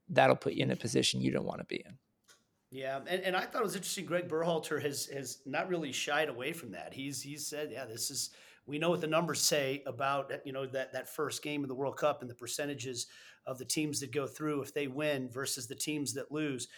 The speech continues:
Speaker 2: Uh, so he's not hiding from it. So we'll see on Monday with that. Hey, Grant, before we let you go, and again, we really appreciate how generous you've been with your time. What about maybe another storyline or two? Is there something about this World Cup in particular that going into it,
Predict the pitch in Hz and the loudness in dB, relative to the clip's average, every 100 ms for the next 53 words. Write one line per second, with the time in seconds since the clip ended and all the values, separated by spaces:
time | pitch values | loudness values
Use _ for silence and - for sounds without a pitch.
0 | - - - 135 135 131 156 147 165 170 | -20 -10 0 2 2 2 2 2 4 6
1 | 147 156 165 135 - 143 139 147 - 135 | 8 8 8 4 0 0 0 -4 -2 0
2 | 151 - 165 139 135 151 143 131 120 156 | 2 4 4 2 2 2 2 -2 -2 4
3 | 156 127 - - - 165 185 190 170 214 | 4 4 -4 -10 -4 4 6 4 6 6
4 | 196 185 - 175 160 147 175 185 190 269 | 6 4 8 8 8 6 6 6 6 6
5 | 185 180 190 - 147 143 127 151 147 - | 4 4 4 4 4 4 4 2 2 0
6 | 135 151 139 123 - 165 160 - - - | 0 0 0 -2 4 6 6 2 -12 -20
7 | - - 311 302 254 262 240 202 220 214 | -4 4 10 10 10 6 6 12 12 12
8 | - - 214 214 185 185 165 - - 190 | 6 6 4 4 4 4 4 0 2 2
9 | 147 156 - 226 226 233 196 180 180 175 | 2 4 4 4 2 0 4 6 6 4
10 | 123 180 - 156 180 180 - 170 170 165 | 2 4 4 6 6 6 4 4 4 -2
11 | - 185 180 175 165 147 143 139 175 180 | -4 -2 0 2 2 0 -2 2 4 6
12 | 151 170 180 - 139 127 | 4 2 0 -2 0 -2